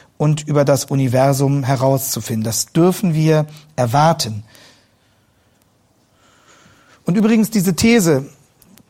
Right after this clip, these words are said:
der, der herausragenden Bedeutung der Reformation für den naturwissenschaftlichen Fortschritt, die wird nicht nur von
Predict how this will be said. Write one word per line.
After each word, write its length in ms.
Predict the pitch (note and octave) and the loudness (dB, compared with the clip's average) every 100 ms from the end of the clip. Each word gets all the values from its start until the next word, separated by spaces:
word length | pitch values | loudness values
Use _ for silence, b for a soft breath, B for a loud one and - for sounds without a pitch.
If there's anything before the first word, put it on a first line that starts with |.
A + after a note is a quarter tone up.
| _ | _
der, 420 | B2+ D#3+ D#3+ D3 | 0 2 4 2
der 300 | - C#3 C#3 | 0 0 2
herausragenden 1000 | C3+ D3 D3 G3+ A#3+ F3+ F3 F#3 F3+ E3+ | 2 2 2 2 2 2 4 4 2 2
Bedeutung 480 | D#3+ D#3 E3+ F3 D#3 | 2 2 2 2 -2
der 120 | D3 | 0
Reformation 840 | C#3 D3 C#3+ B2+ - D3+ E3 F3+ E3 | 0 2 0 0 -2 0 2 0 -2
für 260 | - D#3 | 0 0
den 140 | D3 C#3+ | 2 0
naturwissenschaftlichen 800 | C#3 D#3+ D#3 D#3+ D3+ D3 C#3+ C#3 | 0 0 -2 0 -2 -2 -4 0
Fortschritt, 460 | D#3+ F#3 - F3+ | 0 0 0 -2
die 100 | F3 | 0
wird 160 | E3+ F3 | -2 0
nicht 300 | A3 - - | -2 -2 -2
nur 400 | G3 G#3 G3+ G3 | 2 4 4 2
von 440 | - F3 F3 F3 | 0 0 0 -4